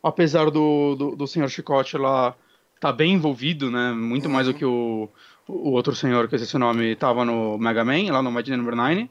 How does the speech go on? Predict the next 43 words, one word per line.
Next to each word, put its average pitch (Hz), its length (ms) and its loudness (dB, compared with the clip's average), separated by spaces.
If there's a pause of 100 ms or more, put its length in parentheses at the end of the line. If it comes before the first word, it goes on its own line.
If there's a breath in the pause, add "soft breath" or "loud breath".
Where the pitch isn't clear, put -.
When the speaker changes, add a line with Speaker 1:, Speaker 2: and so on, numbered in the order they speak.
(140)
Speaker 2:
Tá, 101 240 -12
você 110 280 -14
tava 117 200 -10
fa-, 113 180 -14
primeiro 135 440 -8
era 127 80 -8
o 120 40 -14
Koji 127 280 -12
Igarashi 143 880 -6
e 131 180 -12
o 131 60 -10
Speaker 1:
Isso. - 140 -12 (100)
Speaker 2:
segundo 127 380 -10
que - 80 -18
você 131 80 -14
falou 135 640 -10
é 127 200 -4
o, 165 300 -4 (460)
ah, 123 1300 -8
esqueci 160 340 -10
o 180 40 -4
nome 156 180 -4
do 143 80 -8
cara 135 200 -2
do 127 60 -10
Mega 123 200 -8
Man. 165 60 -4
Speaker 1:
Frank 156 520 2
Alves. 120 680 -2 (120)
Speaker 2:
Hum, 123 160 -14
Speaker 1:
Não 143 180 -2
lembro, 120 240 -2
Speaker 2:
eu 147 100 -4
Speaker 1:
cara. 135 120 2
Speaker 2:
acho 143 160 -4
que 156 80 -16
não 143 120 -8
é 156 60 -10
Frank 175 320 -12
Alves, 101 380 -10
eu 127 180 -6
acho. - 280 -10 (100)
Speaker 1:
Esqueci. - 220 -16